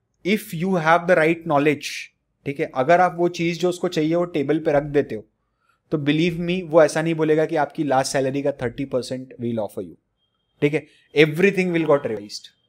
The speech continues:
मतलब फ़ोर से फ़ोर्टीन, you can just assume कितने, कितने टाइम्स का जंप लिया उसने। It happens all the time। लेकिन कोई चार्टर्ड अकाउंटेंट है, कोई सीएफ़ए लेवल टू, लेवल थ्री ग्रेजुएट है, तो usually छह लाख रुपए तक मिल जाता है।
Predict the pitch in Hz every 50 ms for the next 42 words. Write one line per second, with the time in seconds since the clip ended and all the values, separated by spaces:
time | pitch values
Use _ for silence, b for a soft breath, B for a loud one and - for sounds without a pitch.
0 | _ _ _ _ _ _ _ _ _ _ - 135 139 151 180 - - - 160 160
1 | 180 180 175 - 202 196 - - 160 160 160 190 196 196 190 175 165 175 175 175
2 | 160 180 170 - - - 180 131 143 160 170 165 170 156 - 165 156 156 - _
3 | _ _ _ _ _ _ _ _ _ _ - 147 135 - 156 165 175 165 - -
4 | _ - 139 139 143 151 156 - - 160 131 127 127 123 120 113 120 113 110 107
5 | 104 - - - 90 _ _ _ _ _ _ _ _ - 139 131 135 127 127 -
6 | - 151 156 151 - - 117 123 123 117 113 101 - 98 82 - - b b b
7 | b b b b b b 135 147 151 147 220 226 226 - - - - 170 170 170
8 | - 147 135 - - 170 170 170 165 160 160 165 160 165 165 165 156 156 165 165
9 | 160 160 156 151 156 - 123 123 131 131 131 - 151 151 139 127 127 135 139 135
10 | 143 147 143 139 135 139 143 139 139 143 143 143 147 139 131 131 143 151 151 147
11 | 175 175 190 175 156 151 139 143 151 160 170 165 - - 131 123 123 123 120 123
12 | 113 117 117 117 110 117 113 110 104 85 - - _ _ _